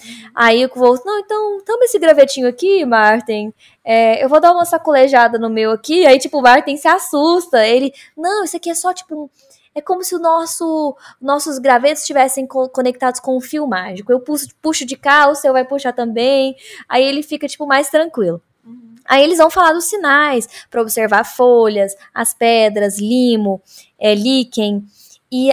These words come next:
Speaker 2: aí fa-, o Quoth fala que, tipo assim, foi extremamente tedioso no começo.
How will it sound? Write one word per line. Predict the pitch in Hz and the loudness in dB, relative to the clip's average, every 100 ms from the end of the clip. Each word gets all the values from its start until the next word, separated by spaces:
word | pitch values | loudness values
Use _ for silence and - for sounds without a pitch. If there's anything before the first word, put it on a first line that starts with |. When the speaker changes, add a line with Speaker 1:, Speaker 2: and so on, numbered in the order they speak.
| - | 0
Speaker 2:
aí | 247 269 320 | -2 -2 -2
fa-, | 262 - | -4 -4
o | 247 | -8
Quoth | - 233 254 | -4 -2 -2
fala | - 220 233 | -2 -2 -2
que, | 240 | -10
tipo | - 262 | -10 -8
assim, | 254 226 | -6 -6
foi | - 233 _ | -4 -4 _
extremamente | - - - 240 269 311 247 269 | -12 -10 -4 -2 0 0 -2 -2
tedioso | - 233 262 226 220 220 | 0 0 2 2 2 0
no | 202 | -8
começo. | 190 190 170 160 - | -10 -12 -12 -14 -20